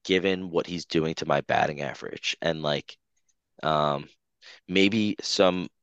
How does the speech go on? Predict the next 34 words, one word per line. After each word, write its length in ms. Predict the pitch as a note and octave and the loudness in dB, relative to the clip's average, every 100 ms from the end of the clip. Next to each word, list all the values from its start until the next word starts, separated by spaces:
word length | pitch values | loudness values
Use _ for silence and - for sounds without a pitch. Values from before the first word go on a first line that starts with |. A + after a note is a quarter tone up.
| _ - | _ 0
other 260 | F2 F2 F2 | 4 4 2
people 320 | G2 - E2+ | 0 -2 0
that 180 | D#2 - | 0 2
have 260 | E2 E2 | 0 2
him 180 | G2+ F#2+ | -2 -4
saw 460 | - E2 D2+ D#2+ - D#2 | -2 4 6 6 4 0
that 320 | D#2 D#2+ - | 2 2 0
as 160 | D#2 D#2+ | -4 -6
well. 520 | D#2 D2 C#2+ E2+ D3 _ - | 0 2 2 0 -4 _ 0
Um, 400 | E2+ D#2 D#2+ D2 - | 2 2 0 -2 -2
and 240 | D#2+ D#2+ | -2 2
that's 260 | F2 F2+ - | 2 2 0
one 140 | G#2+ A2 | 2 2
of 100 | G2 | 2
the 60 | |
things 240 | - F#2 F2 | 0 0 2
I 100 | D#2+ | 2
was 120 | - | 0
thinking 360 | - D#2 C3+ | -8 -8 -4
was, 180 | B2 F2 | -2 2
like, 240 | D#2+ D2+ - _ _ _ _ - | 2 0 -4 _ _ _ _ -2
am 180 | F#2+ G#2 | 0 2
I 160 | D#3 | 0
better 380 | D3+ G2 B2+ C#3 - | 0 0 4 4 2
off 360 | D#2 G#2 - - | 0 -2 -4 -8
just 220 | D2+ - _ _ _ _ _ | -8 -8 _ _ _ _ _
cutting 360 | - F#2 F#2 G2 | -2 4 4 2
Shea 260 | - E2+ E2+ | 2 4 6
Langoliers 600 | E2 E2 E2 E2 F#2 - | 4 2 2 4 4 2
and 200 | E2 E2 | -4 0
not 260 | E2 E2 - _ _ | 0 0 -4 _ _
taking 680 | - E2+ E2 F#2+ F2+ F2+ F2+ - - - - - - - _ - - - _ - | 0 0 2 0 0 0 -4 -14 -20 -20 -20 -20 -20 -20 _ -20 -20 -20 _ 0
two 220 | - A#2 | 6 6
hundred 480 | G#2 G2+ A2+ G#2 | 6 4 6 4